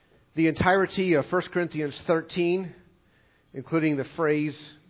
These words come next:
a sentence from the previous chapter. <clears throat> Not sure why that's not in chapter thirteen, but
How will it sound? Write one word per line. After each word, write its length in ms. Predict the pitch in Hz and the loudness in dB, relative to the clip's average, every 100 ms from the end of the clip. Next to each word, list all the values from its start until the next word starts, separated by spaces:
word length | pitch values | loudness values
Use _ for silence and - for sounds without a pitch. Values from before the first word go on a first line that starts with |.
| - | -14
a 80 | 127 | -10
sentence 360 | - 165 143 - | -4 -4 -4 -10
from 240 | 143 131 120 | -6 -6 -6
the 80 | |
previous 440 | - 160 156 131 120 - | -8 -4 -4 -4 -8 -4
chapter. 480 | 147 135 - 143 143 | -2 -2 -2 -6 -6
<clears throat> 40 | - _ - - 120 - - _ _ _ _ - _ _ | -10 _ -18 -12 -12 -12 -20 _ _ _ _ -20 _ _
Not 220 | 135 160 | -4 -4
sure 160 | - 151 | -4 -2
why 240 | 135 147 | 0 0
that's 340 | 127 113 - - _ _ _ _ _ _ _ _ _ _ _ | 0 -4 -8 -20 _ _ _ _ _ _ _ _ _ _ _
not 220 | 131 123 | -6 -6
in 80 | 120 | -6
chapter 320 | - 123 - | -8 -8 -10
thirteen, 500 | 117 123 - 123 120 | -12 -12 -10 -10 -8
but 180 | 113 113 | -8 -10